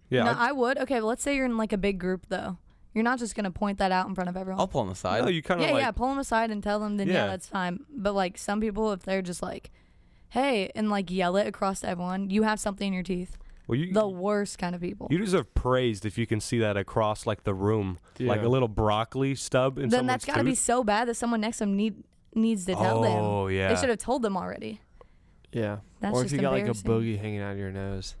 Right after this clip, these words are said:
Speaker 1: <laughs> Yeah.
Speaker 3: And, uh, when you're the person that's receiving the feedback, that's the worst 'cause you don't know how long it's been there.
Speaker 2: It sucks, but you need to hear it.
Speaker 3: Oh, y-, it's a must.
Speaker 1: Yeah.
Speaker 2: But it,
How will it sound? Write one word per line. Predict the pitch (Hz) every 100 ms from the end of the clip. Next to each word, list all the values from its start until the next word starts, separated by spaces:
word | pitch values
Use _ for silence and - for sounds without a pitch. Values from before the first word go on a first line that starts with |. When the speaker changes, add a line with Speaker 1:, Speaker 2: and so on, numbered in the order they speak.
| -
Speaker 1:
<laughs> | 208
Yeah. | 98 95 95 - - -
Speaker 3:
And, | 127 135 131
uh, | 120 110 92 - - -
when | 127
you're | 139
the | 135
person | - 117 - 113
that's | 104 -
receiving | 110 - 113 113
the | 104
feedback, | - 104 95 107 110
that's | 104
the | 110
worst | 101 101 101
'cause | 107
you | 104
don't | 101
know | 95
how | 104 98
long | 95 95
it's | -
been | 95 95
there. | 95 101
Speaker 2:
It | 214 214
sucks, | - - 185 220 -
but | 190 196 202
you | 185
need | 180 175
to |
hear | 175 185
it. | - - - - -
Speaker 3:
Oh, | 113
y-, | 101 _
it's | - 104
a |
must. | 101 139 143 - - - -
Speaker 1:
Yeah. | - - - - - -
Speaker 2:
But | 196
it, | 180